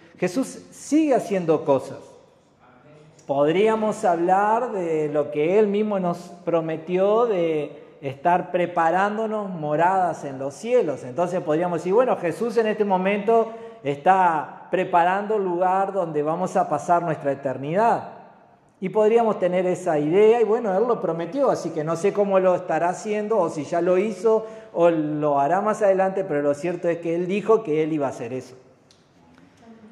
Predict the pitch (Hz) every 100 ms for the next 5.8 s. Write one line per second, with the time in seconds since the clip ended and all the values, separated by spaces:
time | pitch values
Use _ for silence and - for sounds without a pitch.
0 | - _ _ _ _ _ 175 185 202 202
1 | 202 269 294 277 233 - 226 220 226 220
2 | 220 226 208 196 196 196 180 175 175 170
3 | 185 196 - 185 190 202 180 - 214 160
4 | 147 165 - - - - _ _ _ _
5 | _ _ - 151 156 151 151 151